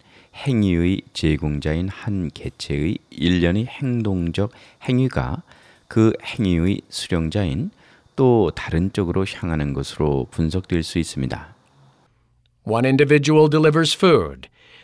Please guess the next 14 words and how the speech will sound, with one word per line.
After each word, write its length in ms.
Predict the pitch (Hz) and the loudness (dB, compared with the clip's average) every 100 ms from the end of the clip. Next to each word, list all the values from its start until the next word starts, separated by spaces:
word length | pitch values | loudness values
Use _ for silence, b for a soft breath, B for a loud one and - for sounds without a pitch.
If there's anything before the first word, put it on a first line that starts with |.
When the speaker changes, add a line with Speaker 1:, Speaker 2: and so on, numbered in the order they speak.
| b | b
Speaker 2:
The 100 | 180 | 4
other 220 | 175 170 | 6 6
receives 540 | 170 175 - 220 151 107 | 4 2 4 4 2 0
it. 340 | 71 62 - - _ _ _ _ - | -4 -8 -16 -18 _ _ _ _ -6
One 340 | 107 107 113 | -2 -2 -2
threatens. 840 | 117 208 202 190 98 69 65 - - _ - | 0 4 4 2 -8 -8 -10 -12 -12 _ 2
The 120 | 202 | 6
other 320 | 196 202 202 | 8 8 6
is 160 | 202 185 | 6 2
threatened. 680 | - 214 208 104 71 64 - _ _ _ _ _ _ | 6 4 4 -2 -8 -14 -18 _ _ _ _ _ _
Speaker 1:
한 360 | - 110 104 98 | -2 0 0 0
개체가 600 | 95 85 - 87 101 - | 0 0 -2 -2 -2 0
음식을 460 | 95 98 104 139 135 | 0 0 0 0 0
전달하면 720 | 85 69 67 67 76 139 | -2 -2 -6 -4 -2 -4